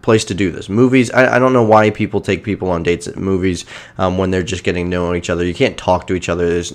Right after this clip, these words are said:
there's nothing there. So starting with this, uh, getting to know you thing. From there, you can go to a, a further level and, and, you know, after you've dated, you know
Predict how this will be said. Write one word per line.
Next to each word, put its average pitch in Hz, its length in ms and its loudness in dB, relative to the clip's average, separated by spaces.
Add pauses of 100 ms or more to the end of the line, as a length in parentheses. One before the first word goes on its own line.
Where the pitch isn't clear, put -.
there's 87 240 -4
nothing 85 260 -6
there. - 220 -12 (800)
So 101 400 0 (240)
starting 135 800 6
with 107 420 0
this, 110 440 2 (340)
uh, 90 440 2 (1040)
getting 123 280 6
to 110 120 -4
know 110 160 4
you 98 140 2
thing. - 280 -14 (280)
From 151 380 0
there, 160 480 4
you 131 220 4
can 131 400 0
go 120 520 6 (160)
to 127 240 4
a, 120 100 6
a 113 140 -2
further 127 420 4
level 98 440 4
and, 101 440 2
and, 95 560 0 (340)
you 107 80 -2
know, 101 400 2
after 123 340 4
you've 113 360 2 (160)
dated, 107 480 2 (260)
you 185 80 -2
know 123 340 2